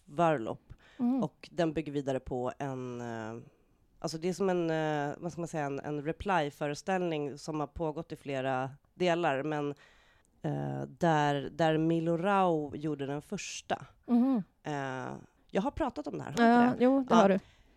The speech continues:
Speaker 1: Men jag såg en, ja, eh, lång historia kort, men jag såg en så här, det fanns en sån himla intressant koppling mellan de här två. Den här, hela den här stora, liksom,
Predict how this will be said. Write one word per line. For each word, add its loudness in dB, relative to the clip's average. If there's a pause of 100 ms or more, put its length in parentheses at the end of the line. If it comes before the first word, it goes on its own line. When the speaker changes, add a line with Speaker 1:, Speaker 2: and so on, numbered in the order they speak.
(140)
Speaker 1:
Men 4
jag 2
såg 0
en, 0
ja, 0 (320)
eh, 2
lång 2
historia -4
kort, -2
men 6
jag 6
såg -4
en 0
så -4
här, 2
det -4
fanns 4
en 0
sån -2
himla 4
intressant 0
koppling 0
mellan 4
de 0
här -2
två. -6
Den 2
här, 0
hela 0
den 0
här -2
stora, -2
liksom, -4